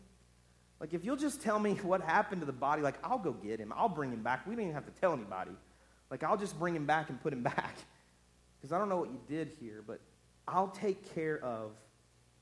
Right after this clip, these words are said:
this." Do you do that? Do I do that? Is that something that we struggle with sometimes? Because here's,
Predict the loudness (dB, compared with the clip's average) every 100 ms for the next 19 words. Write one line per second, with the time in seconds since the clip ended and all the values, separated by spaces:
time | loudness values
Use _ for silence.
0 | _ -10 -10 -10 -14 -20 -20 -20 -20 _
1 | _ _ _ -20 -20 -20 -20 _ _ _
2 | _ _ -10 -8 -6 -4 -2 -2 -4 -6
3 | -6 -6 -4 -4 -6 -12 -20 _ _ _
4 | _ _ -4 -2 0 2 2 2 0 -4
5 | -6 -2 0 0 0 0 -2 -4 -4 -2
6 | -4 -2 -2 -2 -4